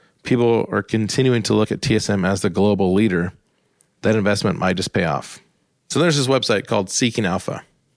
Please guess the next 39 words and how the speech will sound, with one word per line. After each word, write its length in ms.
and 140
they 80
have 180
a 220
ten-year 680
price 400
target 500
for 160
T 220
S 160
M 180
at 120
one 200
hundred 260
and 120
eighty-five 440
dollars 260
per 180
share. 360
Keep 220
in 60
mind, 400
at 280
the 100
time 400
of 160
today's 640
recording, 600
T 180
S 120
M 140
is 100
currently 320
sitting 320
at 220
eighty 260
dollars 320
per 160
share. 340